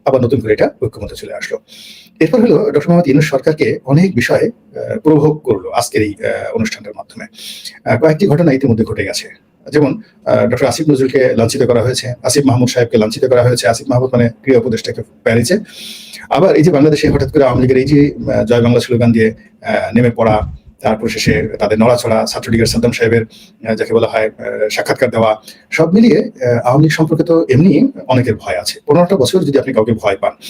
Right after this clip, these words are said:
রাতারাতি পনেরো মাসে আপনি সেই ভয় দূর করতে পারবেন না। তা আওয়ামী লীগ সম্পর্কে যে ভয়টা ছিল, সেই ভয়ের, আহ, জায়গাটা আবার এরা নাড়াচাড়া দিয়ে দিল, যে এরা নিবৃত হয়নি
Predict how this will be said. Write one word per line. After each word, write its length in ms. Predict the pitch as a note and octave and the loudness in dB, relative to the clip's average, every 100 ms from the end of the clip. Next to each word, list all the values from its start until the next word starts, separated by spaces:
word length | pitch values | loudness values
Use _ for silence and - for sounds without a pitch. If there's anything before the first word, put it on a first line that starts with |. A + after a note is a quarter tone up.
| - - | -18 -4
রাতারাতি 480 | - B2+ E3+ F3+ C3+ - - | -2 0 2 2 0 -2 -2
পনেরো 220 | C#3 D#3+ | 2 4
মাসে 200 | D3+ - | 2 0
আপনি 120 | A#2+ | -2
সেই 140 | - B2 | -2 -2
ভয় 180 | G#2 G#2+ | -2 -4
দূর 140 | G#2+ | -6
করতে 200 | A2 - | -8 -10
পারবেন 240 | - - _ | -16 -18 _
না। 60 | - - - - | -20 -18 -16 -4
তা 80 | - | 0
আওয়ামী 180 | C3+ D#3 | 2 2
লীগ 80 | F3 | 4
সম্পর্কে 240 | G3 G#3 | 4 4
যে 60 | G3+ | 2
ভয়টা 260 | B2+ C3 | 2 2
ছিল, 220 | D#3 F#3 A#3+ | 2 2 2
সেই 300 | - F3+ F3 | 2 0 0
ভয়ের, 400 | A#2+ C#3+ D3 A#3 | 0 2 2 0
আহ, 720 | - - _ - A#2+ A#2 A2+ | -4 -20 _ -4 0 2 4
জায়গাটা 360 | A#2+ D3+ D3+ | 4 2 2
আবার 180 | C3+ D3 | 2 2
এরা 220 | B2 D#3+ C#3 | 2 0 2
নাড়াচাড়া 340 | A2+ - G2 | 0 0 -4
দিয়ে 160 | - - | -8 -14
দিল, 160 | - | -8
যে 80 | - | 0
এরা 340 | C#3+ F3+ C#4+ C4+ - - - | 2 2 0 -4 -14 -20 -4
নিবৃত 300 | C3+ B2 C3+ | -2 0 0
হয়নি 280 | - A#2 | 0 0